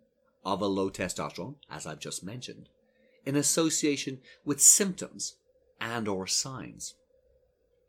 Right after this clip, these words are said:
The symptoms include low energy, afternoon fatigue, decreased strength, decreased endurance,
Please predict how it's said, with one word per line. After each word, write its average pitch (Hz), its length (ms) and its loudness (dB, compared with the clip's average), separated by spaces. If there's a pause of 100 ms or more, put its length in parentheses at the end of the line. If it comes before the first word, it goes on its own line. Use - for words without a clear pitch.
(180)
The 87 60 -8
symptoms 110 460 -2
include 113 520 -4 (420)
low 101 240 2
energy, 123 460 -4 (580)
afternoon 107 540 -2
fatigue, 120 580 -8 (460)
decreased 110 460 -4
strength, 123 420 -8
decreased 120 500 -6
endurance, 107 580 -6